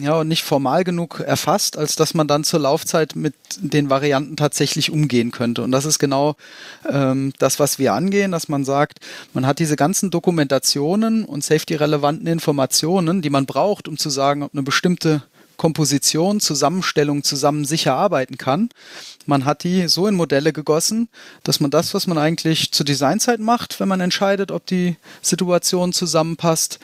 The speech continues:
dass man das automatisiert zur Integrationszeit macht. Und das ist in, äh, vielen Sachen, ähm, ist da tatsächlich eher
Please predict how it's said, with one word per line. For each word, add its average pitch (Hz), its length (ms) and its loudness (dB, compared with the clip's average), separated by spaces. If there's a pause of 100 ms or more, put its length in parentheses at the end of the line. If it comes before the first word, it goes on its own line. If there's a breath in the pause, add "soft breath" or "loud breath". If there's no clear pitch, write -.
(100)
dass 143 160 0
man 147 100 2
das 139 160 2 (840)
automatisiert 175 280 0
zur - 300 -6
Integrationszeit 123 920 0
macht. - 340 -8 (720 loud breath)
Und 127 540 0
das 127 140 2
ist 143 180 0
in, 160 280 0
äh, 156 220 2
vielen 175 380 -2
Sachen, 196 560 0 (560 loud breath)
ähm, 165 480 0
ist - 200 -2
da 180 60 4
tatsächlich 165 640 -2
eher 190 280 0